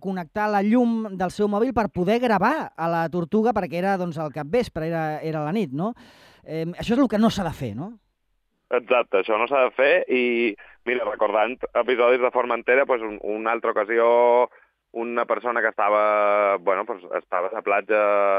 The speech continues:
Speaker 2: a la posta de sol, va veure una tortuga de fora de Saigo i, i en lloc d'avisar va decidir que era millor ajudar-la a tornar a Saigo, no? I aquella tortuga probablement lo que volia era intentar fer un niu. Entonces, a vegades fem accions per ajudar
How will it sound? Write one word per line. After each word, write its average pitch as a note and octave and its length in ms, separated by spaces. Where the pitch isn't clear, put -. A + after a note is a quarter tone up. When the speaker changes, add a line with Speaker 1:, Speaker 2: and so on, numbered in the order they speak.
Speaker 2:
a G2 80
la G#2 80
posta G#2 320
de F#2+ 80
sol, C#3 220
va G#2+ 160
veure A2+ 140
una A2+ 100
tortuga B2+ 480
de A2+ 80
fora A2+ 220
de A2 100
Saigo A#2+ 380
i, G#2+ 400
i G#2+ 80
en G#2 80
lloc G#2 220
d'avisar A#2 560
va G2+ 160
decidir A2+ 400
que A#2+ 140
era A2 240
millor A2+ 300
ajudar-la A#2 580
a G#2 80
tornar G2 640
a G2 160
Saigo, G2 400
no? C#3+ 160
I A2+ 160
aquella F#2 320
tortuga G2 320
probablement F2+ 480
lo G2 120
que F#2 80
volia F2+ 320
era G#2 80
intentar F#2+ 460
fer F#2 100
un F2 100
niu. B2 220
Entonces, G2 320
a G#2+ 80
vegades G2 400
fem A#2+ 240
accions B2 400
per G2+ 160
ajudar G2 400